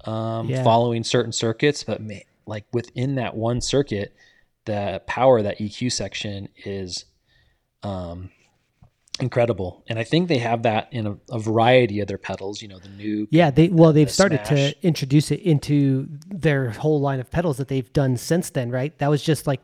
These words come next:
Speaker 2: their first pedal that had that new, I think you're right, mids inductor
Speaker 1: Yeah, I think that's
Speaker 2: is
Speaker 1: what
Speaker 2: what
Speaker 1: it was
Speaker 2: they
Speaker 1: called.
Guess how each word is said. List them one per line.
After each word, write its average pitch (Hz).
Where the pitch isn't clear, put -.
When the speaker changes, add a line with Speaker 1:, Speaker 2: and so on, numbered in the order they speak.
Speaker 2:
their 139
first -
pedal 143
that 131
had 131
that 135
new, 123
I 135
think 160
you're 135
right, 127
mids 127
inductor 120
Speaker 1:
Yeah, 127
I 117
think 147
that's 156
Speaker 2:
is 120
Speaker 1:
what 120
Speaker 2:
what 131
Speaker 1:
it -
was -
Speaker 2:
they 127
Speaker 1:
called. 104